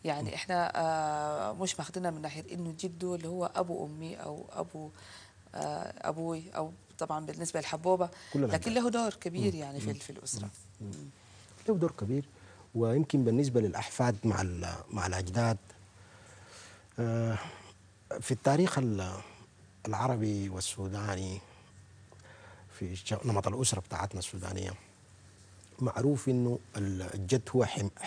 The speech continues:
Speaker 2: هو الحماية، هو الحماية النفسية والاجتماعية واللوجستية
Speaker 1: مهم.
Speaker 2: في البيت لل-، للحفيد، الأطفال، وهم أطفال.
Speaker 1: ممتاز.
Speaker 2: فإذا، إذا الأب يعني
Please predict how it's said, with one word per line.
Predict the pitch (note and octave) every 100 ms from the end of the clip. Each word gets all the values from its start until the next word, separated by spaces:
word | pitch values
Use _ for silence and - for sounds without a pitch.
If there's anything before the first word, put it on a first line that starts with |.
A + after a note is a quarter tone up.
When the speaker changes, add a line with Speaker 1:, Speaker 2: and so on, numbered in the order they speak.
| - - -
Speaker 2:
هو | C#3
الحماية، | - A#2 A#2 G#2+ F2+ - - - - - - - - - -
هو | D3
الحماية | - - B2+ A#2+ C#3 B2+ C3 C3 - - - - -
النفسية | G2+ G2 F#2+ - - A2 F2+ G2 - -
والاجتماعية | - F#2+ G2+ - - G2+ G2 F#2+ G#2 G#2+ F2 F2+ - - - - - -
واللوجستية | G#2+ B2+ C3+ C3 A#2 A#2+ - - G#2 - - -
Speaker 1:
مهم. | D#3
Speaker 2:
في | D3+
البيت | A#2+ D3 F#3+ - -
لل-، | B2+ B2+ A#2 G#2+ G2+ G2 - -
للحفيد، | B2+ - - G#2+ - - - - -
الأطفال، | A2 G#2 - - F2 - -
وهم | G#2+
أطفال. | C3 - - - - - -
Speaker 1:
ممتاز. | - - - - -
Speaker 2:
فإذا، | - C3+ C3+ A#2 A#2+ A2 - - - - -
إذا | A2
الأب | A#2 - - - - - C3+
يعني | C3 F#2 G2+ G2+ G2 G2 G2+